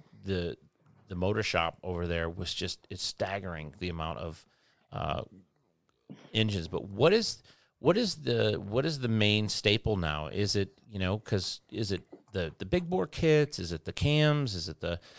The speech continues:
you know, I mean, how do you, you, you said you build engines for them.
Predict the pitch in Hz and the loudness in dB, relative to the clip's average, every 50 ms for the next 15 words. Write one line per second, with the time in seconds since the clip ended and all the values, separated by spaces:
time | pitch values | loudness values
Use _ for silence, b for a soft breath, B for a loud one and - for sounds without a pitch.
0 | b b b b - 135 123 113 - - 120 120 117 120 120 135 175 226 240 226 | b b b b 0 2 4 4 4 2 2 0 0 0 2 2 2 2 2 0
1 | 202 180 170 165 151 143 - - 73 71 - _ _ _ - 120 143 151 - 123 | 0 0 0 0 0 0 -2 -6 -12 -16 -18 _ _ _ -14 -10 -8 -6 -2 0
2 | 135 127 - 156 139 120 120 107 120 110 104 113 117 127 131 127 123 - - - | 0 4 4 4 4 4 2 4 4 4 6 6 4 4 4 0 -2 -4 -4 -2
3 | 131 123 135 135 | 0 2 2 2